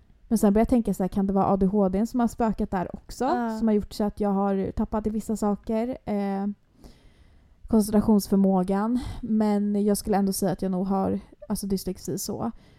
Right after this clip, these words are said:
Speaker 1: Och det är ju för mig, för min del så är det ju stavningen.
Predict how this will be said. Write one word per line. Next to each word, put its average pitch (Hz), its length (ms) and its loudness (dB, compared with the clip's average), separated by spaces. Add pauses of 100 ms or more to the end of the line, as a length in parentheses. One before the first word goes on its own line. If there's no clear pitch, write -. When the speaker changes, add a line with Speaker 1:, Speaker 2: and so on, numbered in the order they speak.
(140)
Speaker 1:
Och 220 200 -2
det 208 260 2
är 220 280 2
ju 202 220 4
för 202 140 0
mig, 226 420 6 (100)
för - 140 -6
min 196 240 0
del 185 260 0
så - 140 -6
är 190 160 -2
det 180 60 -2
ju 190 60 -2
stavningen. 214 760 -4